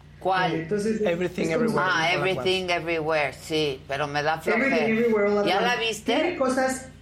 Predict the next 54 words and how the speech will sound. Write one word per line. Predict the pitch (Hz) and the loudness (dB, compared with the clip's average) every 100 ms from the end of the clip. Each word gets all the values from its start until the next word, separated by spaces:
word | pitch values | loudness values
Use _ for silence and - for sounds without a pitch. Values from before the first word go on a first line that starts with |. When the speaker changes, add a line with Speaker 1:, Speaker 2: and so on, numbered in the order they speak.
| - | -8
Speaker 2:
que | 190 | -2
no | 196 220 | 0 0
te | 240 | 2
imaginas, | 220 170 - 170 175 - - | 0 0 -2 -2 -2 -4 -8
o | |
sea, | - 165 | -8 -8
como | 165 170 | -6 -4
que | 180 | -2
dices, | 220 220 | -2 -2
cuando | 175 170 208 | -4 -2 -2
llegas | 233 185 | -2 -2
al, | 160 160 | -2 -2
al | 175 | -2
momento | 175 190 226 | 0 0 0
de | 185 | 0
lo | 151 | 0
absurdo, | - 185 175 214 220 - 226 - - 226 | -2 -2 -2 -4 -6 -10 -12 -12 -12 -12
<laughs> | - - - - 226 - - - | -12 -12 -14 -4 -4 -4 -10 -8
y | 214 208 | -4 0
yo | 226 | 2
me | 240 | 2
acuerdo | 233 233 | 2 2
mucho | 226 233 | 2 2
de | 208 | 2
mi | |
abuelita, | 180 180 202 196 | 2 0 0 -2
y | 190 | -2
no, | 202 | -2
les | 202 190 | -2 0
voy | 240 | 0
a | |
dar | 240 | 0
un | 233 | 0
spoiler | 220 226 214 202 | 0 0 0 0
alert, | 180 190 190 | 0 0 -2
pero | 196 185 | -2 -2
ni | 175 | 0
lo | 180 | 0
van | 196 | 0
a | |
ver | 190 185 180 | 0 -2 -2
venir, | 185 185 180 | -4 -2 -4
porque | 190 185 | -4 -2
mi | 170 | 0
abuelita | 175 185 190 202 | 0 -2 -2 -2
sí, | 202 | -2
cuando | 202 190 | 0 0
alguien | 202 220 | 0 2
hacía | 190 202 185 | 0 0 0
algo | 190 | 0
decía, | 185 175 185 180 | 0 0 -2 -2
"Piedra | 254 262 277 269 | 0 2 0 0
con | 190 | 0
ojos". | 196 202 294 - | -2 -2 -6 -6